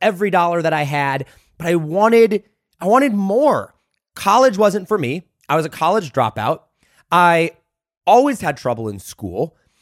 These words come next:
and I was just really struggling to just master my own life and to go and even take that first step into business. And so as I was sitting there, you know, studying and, and going and doing all these different things, I was trying to build,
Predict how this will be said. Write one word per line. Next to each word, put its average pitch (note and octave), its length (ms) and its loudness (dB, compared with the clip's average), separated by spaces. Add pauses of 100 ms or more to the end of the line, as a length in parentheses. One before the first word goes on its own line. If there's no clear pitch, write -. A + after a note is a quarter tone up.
(140)
and G3 220 0
I A#3 220 2
was C4+ 160 0
just G#3 180 -8
really G3 520 -6
struggling F3 920 -6 (200)
to F#3 100 -8
just E3+ 240 -6
master D#3+ 460 -4
my D#3+ 180 -2
own C#3 240 -4
life F#3 400 -4 (360)
and E3+ 120 -6
to F3 100 -8
go F#3 300 2
and F3+ 100 -2
even D#3+ 260 -6 (100)
take G#3 280 -2
that F#3+ 260 -4
first F3+ 220 -8
step D#3 420 -6
into D3 280 -10
business. A#2 580 -12 (380)
And F#3+ 100 -4
so G#3+ 160 2
as G3 160 2
I G3+ 80 2
was F#3 140 -2
sitting C#4 240 -2
there, F3+ 280 2 (360)
you D3+ 80 -6
know, E3 40 -2
studying G3 640 0
and, D#3+ 140 -6
and D3+ 200 -8
going F#3+ 320 2
and D3+ 100 -4
doing F#3 200 0
all E3+ 100 0
these E3 140 -6
different D#3+ 280 -8
things, E3 220 -4
I C#3 40 -6
was C3 80 -8
trying G3 300 -4
to F#3 60 0
build, F3 440 -4